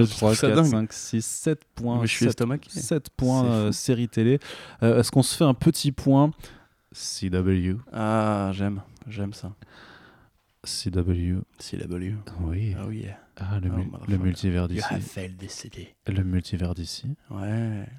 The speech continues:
Speaker 2: La
Speaker 1: Euh,
Speaker 2: fin, la fin de Arrow.
Speaker 1: Oui.
Speaker 2: La fin de Crisis on Infinite Earths.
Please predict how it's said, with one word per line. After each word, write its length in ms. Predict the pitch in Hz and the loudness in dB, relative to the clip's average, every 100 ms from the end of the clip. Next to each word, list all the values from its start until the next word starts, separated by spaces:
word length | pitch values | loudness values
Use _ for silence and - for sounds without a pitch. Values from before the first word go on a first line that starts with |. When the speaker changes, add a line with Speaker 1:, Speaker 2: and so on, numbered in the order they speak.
| - | -4
Speaker 2:
La 160 | 98 92 | 0 0
Speaker 1:
Euh, 20 | |
Speaker 2:
fin, 280 | 95 98 107 | 0 -4 0
la 140 | 101 | 0
fin 180 | - 98 | 2 4
de 100 | 95 | 6
Arrow. 340 | 90 87 110 - _ _ _ _ _ _ | 6 4 2 0 _ _ _ _ _ _
Speaker 1:
Oui. 220 | 104 101 92 | -6 -4 0
Speaker 2:
La 140 | 98 | 0
fin 160 | - 98 | 2 2
de 100 | 92 | 0
Crisis 360 | - 92 92 98 | 0 -2 -2 0
on 80 | |
Infinite 340 | 92 90 92 - | -2 0 -4 -2
Earths. 320 | 107 - - | -2 -4 -12